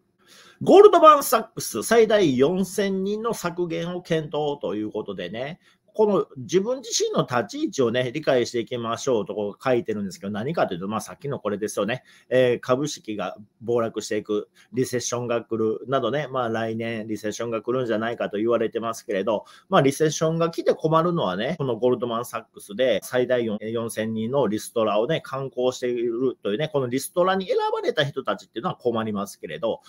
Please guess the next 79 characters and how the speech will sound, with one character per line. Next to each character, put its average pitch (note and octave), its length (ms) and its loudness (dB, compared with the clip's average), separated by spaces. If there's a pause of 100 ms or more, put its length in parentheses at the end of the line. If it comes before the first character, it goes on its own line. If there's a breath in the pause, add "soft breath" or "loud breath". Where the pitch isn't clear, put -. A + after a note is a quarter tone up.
(320 loud breath)
株 E4 420 4
式 - 280 0
を G#2 80 6
持 G2+ 100 0
っ G2 80 -6
て F#2 80 -4
い F#2 40 -2
る、 F#2+ 140 -4
ま G2+ 160 0
あ、 F#2+ 60 -2
ゴ B2+ 140 0
ー - 40 4
ル C3 60 2
ド C#3 80 -2
マ C#3+ 100 -2
ン D3 40 -6
サ G#3+ 100 -6
ッ - 20 -6
ク - 100 -20
ス - 80 -20
の G2 100 -6
株 G2 180 -4
は F2+ 80 -4
持 A#2+ 140 -2
っ - 20 -4
て F#2+ 120 -2
な E2+ 140 -8
い E2 60 -14
で D2+ 80 -20
す - 100 -16
け E2 60 -16
ど G#2 80 -10
ね。 F#3+ 120 -2
ま B2+ 100 -4
あ、 - 20 -8
こ A#2+ 100 2
れ A2 60 4
半 A#2 220 -4
導 A#2 200 0
体 A2 240 0
だ F2 120 -8
っ - 120 -14
た C#3+ 80 2
ら B2+ 100 2
と F#2+ 120 -6
い - 20 -2
う F#2+ 60 -4
こ F#2+ 100 -8
と E2+ 60 -10
で E2+ 60 -12
考 F#2+ 260 -10
え F2 40 -8
て F2 120 -10
い F2 40 -8
た F#2 100 -12
だ F#2 100 -12
け F#2 80 -20
れ F2+ 60 -16
ば F2 120 -10
い G2 60 -6
い G2+ 40 -8
ん F#2+ 40 -10
で F2+ 80 -6
す - 100 -10
け F#2+ 120 -4
れ F#2+ 100 2
ど、 D3 300 6 (160 loud breath)
え A#2 80 -6
ー、 A2+ 40 -8
株 G3 300 0
式 - 400 2
を A#2+ 80 8
持 A2 160 0
っ G2+ 60 -6
て G#2 80 -4
い F#2 40 2
る G2 120 0
我 G#2+ 180 2
々 G#2 120 2